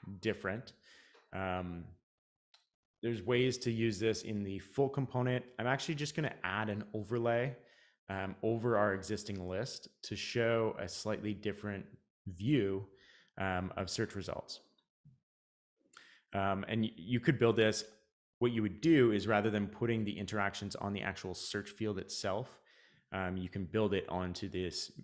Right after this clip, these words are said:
major section component. But before we go there, I know there's a lot of chatter in the chat. Um, Louis,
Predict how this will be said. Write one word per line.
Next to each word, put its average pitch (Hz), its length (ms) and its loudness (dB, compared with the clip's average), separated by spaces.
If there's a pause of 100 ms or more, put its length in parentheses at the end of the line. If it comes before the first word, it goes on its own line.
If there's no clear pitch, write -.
(140)
major 104 300 0
section 92 420 -6
component. - 480 -10 (680)
But 110 100 2
before 156 320 6
we 156 80 8
go 104 200 8
there, 92 460 2 (720)
I 98 60 -4
know 113 100 0
there's 113 160 2
a 110 60 2
lot 107 240 6
of 110 60 0
chatter 110 360 4
in 107 80 0
the 104 80 -2
chat. 90 480 0 (840)
Um, 92 500 0 (540)
Louis, 120 520 2